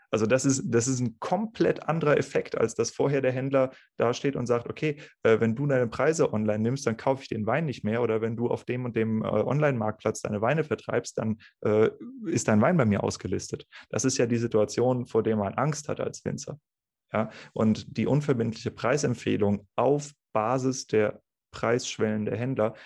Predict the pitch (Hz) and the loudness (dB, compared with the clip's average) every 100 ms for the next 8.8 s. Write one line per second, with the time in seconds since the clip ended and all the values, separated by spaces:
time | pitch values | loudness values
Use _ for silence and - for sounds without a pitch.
0 | - - 107 - 107 104 - 107 104 104 | -14 -6 -4 0 2 2 -2 -2 0 2
1 | 117 135 120 110 110 - 107 - - 123 | 2 2 2 0 -2 -4 -8 -8 -2 2
2 | 117 - 104 101 101 - 107 117 120 120 | 2 2 0 0 -2 -4 -4 -2 0 -2
3 | 113 - 104 101 104 - - 104 101 - | -4 -2 0 2 2 -2 -2 0 0 -2
4 | - - - - - - - - 104 101 | -8 -8 -6 -8 -12 -20 -10 -2 2 4
5 | 98 - 98 98 95 - _ _ - 95 | 4 2 2 0 -2 -8 _ _ 0 2
6 | 98 98 104 - 135 110 113 _ - 110 | 2 0 0 -2 -4 -4 -4 _ -8 0
7 | 110 117 117 120 - 117 117 107 107 - | 2 2 2 0 -2 -6 -6 -4 -4 -4
8 | - 117 - 117 - 113 - | -4 -4 -4 -4 -2 -2 -4